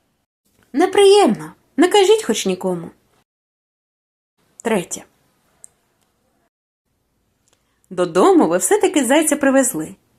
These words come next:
«А де ж рушниця?» — питається посемейство. «Корок трохи закапризив. Заніс до майстра».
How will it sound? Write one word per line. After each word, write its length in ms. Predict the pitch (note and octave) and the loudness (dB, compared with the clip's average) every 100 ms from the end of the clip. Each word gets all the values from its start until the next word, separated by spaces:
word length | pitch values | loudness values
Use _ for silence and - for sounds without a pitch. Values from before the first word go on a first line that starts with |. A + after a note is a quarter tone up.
| _ _ _ | _ _ _
«А 120 | G3+ | -6
де 200 | G#3+ C#4+ | 0 2
ж 100 | G4 | 2
рушниця?» — 580 | B4 A#4 D4+ D4+ D4+ G4 F#4+ _ _ | 2 2 4 4 2 -2 -4 _ _
питається 480 | - D#3+ A3 F#3 A3 | -6 0 0 0 -2
посемейство. 760 | A3+ A3+ C4 A3+ F3 - - - _ _ _ _ _ _ _ _ _ _ _ _ _ _ _ _ _ _ _ _ _ _ _ _ _ _ _ _ _ _ | -4 -2 0 0 -2 -8 -12 -20 _ _ _ _ _ _ _ _ _ _ _ _ _ _ _ _ _ _ _ _ _ _ _ _ _ _ _ _ _ _
«Корок 360 | - A#4 F3+ - | 0 2 2 0
трохи 300 | F#3+ F3+ F#3+ | -2 -2 -2
закапризив. 720 | G3+ A#3 A#3+ G3+ F3 F#3+ - _ _ _ _ _ _ _ | -2 -4 -2 -4 -4 -10 -16 _ _ _ _ _ _ _
Заніс 340 | E4+ B4 G#4 | -2 2 2
до 140 | B3 D#4 | 4 4
майстра». 480 | A#3+ D#3 - - | 2 0 -8 -10